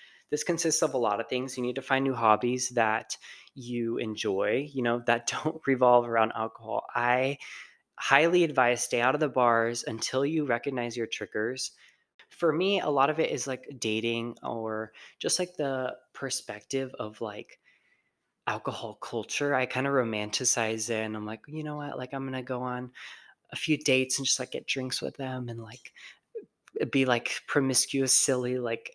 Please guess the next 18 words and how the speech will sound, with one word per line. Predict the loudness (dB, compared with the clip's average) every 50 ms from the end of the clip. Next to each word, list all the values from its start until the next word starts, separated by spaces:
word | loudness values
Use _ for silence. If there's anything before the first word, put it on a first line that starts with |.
| 0
I | 0 2
don't | 2 2 2
know. | 2 2 0 0 -2 _ _ _ _ _ _ _ _ _ -6
So | 4 6 6 8
dumb. | 8 8 10 10 8 8 4 -2 -6
<laughs> | -2 6
Literally | 6 8 8 8 8 8
so | 6 6 6 6
dumb. | 6 6 4 2 2 2 -4 -12 -10 -8 -8 -8 -8 -10 -12 -16 -18 _ 4
Um, | 6 8 8 10 10 8 6 4 -2 -8 -8 -4
and | 0 0 2 2 0 -2 -4 -6 -10 -20 _ _ 6
also | 6 8 8 4 2
just, | 2 2 0 0 0
like, | 0 -2 -2 -4 -10 _ _
I | 0 2 2 2 2 0 -2 -6
f-, | -10 -14 -16 -4 0
get | 0 0 0
fomo. | 0 0 2 2 2 2 0 -2 -2 -2 -2 -2 -4 -6 -8